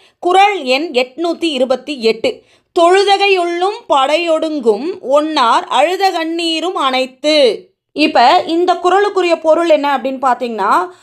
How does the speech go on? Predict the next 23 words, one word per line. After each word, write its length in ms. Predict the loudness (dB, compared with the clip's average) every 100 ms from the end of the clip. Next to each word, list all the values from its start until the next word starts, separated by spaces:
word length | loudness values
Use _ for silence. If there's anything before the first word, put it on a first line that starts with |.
| _ -2
நமக்கு 400 | 0 0 -2 0
பகைவராக 640 | 2 2 4 2 2 0
இருக்கக்கூடிய 520 | -2 -4 -2 2 2
ஒருவர் 360 | 2 0 0 -2
நம்ம 240 | -2 -4
கையெடுத்து 680 | -2 -2 0 0 -2 0 -2 -2
கும்பிட்டா 540 | -6 -4 0 2 2
கூட 260 | 0 2 2
அந்த 340 | 0 -2 -4
கைகளுக்குள்ள 680 | 0 -2 0 -2 -2 -6 -4
என்ன 220 | -2 -2 -2
இருக்குமா? 420 | -4 -2 -2 -2 -8 -20 -6
மறைக்கப்பட்ட 720 | 0 2 2 0 0 0 2
ஒரு 180 | 2 2
ஆயுதம், 400 | 2 2 0 -4
அதாவது 260 | -4 -4
நம்மை 260 | -4 -8 -4
தாக்கக்கூடிய 500 | -2 -2 -2 -6 -2
ஒரு 140 | 0 2
ஆயுதம் 380 | 2 0 -4 -6
இருக்கும் 480 | -6 -6 -6 -6
அப்படின்னு 260 | -4 -4 -4
சொல்றாரு. 460 | -2 2 2 2